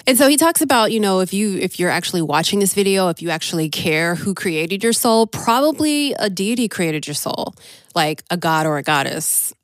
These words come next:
Um, but yeah, we, our soul, we're incarnated beings, um, having an experience on earth. And so everything is about frequency and vibration. So a lot of our souls are, were created by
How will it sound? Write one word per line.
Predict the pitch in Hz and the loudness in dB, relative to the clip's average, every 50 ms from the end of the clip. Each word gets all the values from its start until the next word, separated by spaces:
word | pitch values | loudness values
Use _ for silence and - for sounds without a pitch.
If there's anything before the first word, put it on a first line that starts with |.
| - | -2
Um, | 196 185 170 165 160 165 | -2 0 0 -2 -4 -4
but | 156 175 175 170 160 - - _ | -2 -2 0 0 -2 -4 -8 _
yeah, | - 180 170 196 277 381 381 226 175 | -14 -6 -4 -2 0 2 2 2 2
we, | 170 175 202 214 214 214 220 208 208 208 208 208 202 202 202 208 185 - - - - _ _ _ - | 2 0 0 0 0 -2 -2 -2 -2 -2 -2 -2 -2 -2 -2 -4 -4 -6 -8 -14 -20 _ _ _ 0
our | 190 196 202 | 2 2 2
soul, | 196 - - - 220 220 | 0 0 0 0 0 2
we're | 220 214 226 247 240 | 2 2 2 2 2
incarnated | 226 196 208 190 - - 196 214 233 233 208 185 170 165 160 156 - - 214 175 | 0 0 -2 -2 -2 -2 -2 0 0 0 0 0 0 -2 -2 -4 -8 -16 -8 -2
beings, | 175 185 226 202 - - - - 175 170 - - - - - | 0 0 0 0 -2 -4 -6 -6 -6 -6 -6 -8 -10 -6 -4
um, | 175 175 170 165 165 165 156 - - | -2 0 0 0 -2 -4 -6 -8 -10
having | - - - 202 185 180 185 180 175 | -8 -2 0 0 2 2 2 0 0
an | 170 170 | 0 -2
experience | 170 160 - - - - 196 214 254 247 196 156 139 135 143 151 - - - - - | -2 0 0 -2 0 0 0 0 0 0 0 0 -2 -2 -4 -2 -2 -2 -2 -2 0
on | 180 175 175 - | 0 0 0 0
earth. | - 269 285 202 175 - - | 0 0 2 0 0 0 0
And | 180 190 - | 0 0 0
so | - 185 170 - | 0 0 0 0
everything | 180 190 214 240 233 254 240 | 0 0 0 -2 -2 -2 -2
is | 233 220 190 | 0 0 0
about | 214 185 180 180 170 | 0 0 0 0 -2
frequency | - - 208 208 196 - 208 202 196 - 196 180 | -2 -2 -2 -2 0 2 0 0 0 0 -2 0
and | 175 175 | 0 0
vibration. | 165 160 156 156 156 220 262 285 - - 226 190 175 175 180 185 - - | 0 -2 -2 -2 -2 0 0 2 2 2 2 0 0 0 -2 -4 -8 -10
So | - - - - 226 202 196 190 185 175 175 - - _ _ | -6 -4 0 2 4 4 4 4 2 2 0 -4 -6 _ _
a | 196 | 0
lot | 196 180 185 190 254 285 | 0 2 2 2 2 2
of | 302 277 | 2 2
our | 277 269 254 240 226 | 2 2 0 2 2
souls | 214 - - - 226 262 311 330 311 247 214 214 226 214 - - - _ _ _ _ | 2 2 2 2 2 4 4 4 4 4 4 4 2 2 0 0 -2 _ _ _ _
are, | - 208 208 214 214 214 214 214 208 202 202 202 196 - | 0 2 2 2 2 0 0 0 -2 -2 -2 -4 -6 -6
were | 202 196 208 220 | -2 0 0 0
created | - - - 240 220 202 190 214 285 339 311 294 254 208 | 0 -2 0 0 0 2 0 0 0 0 0 0 0 0
by | 220 226 233 226 | 0 0 0 0